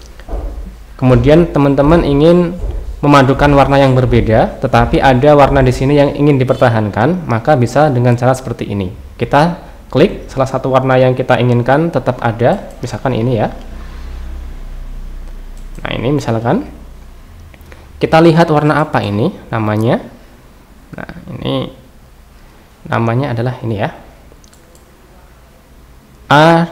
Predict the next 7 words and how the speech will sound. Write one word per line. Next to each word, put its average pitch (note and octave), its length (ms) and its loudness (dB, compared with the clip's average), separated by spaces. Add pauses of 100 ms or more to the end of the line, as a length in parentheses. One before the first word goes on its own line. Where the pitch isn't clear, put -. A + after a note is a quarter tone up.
(460)
delapan A#2+ 480 2
empat C3 400 0
seratus. - 720 -6
Maka B2 240 -2
kita C3+ 160 -4
bisa A#2+ 400 -2 (400)
copy, B2+ 560 -2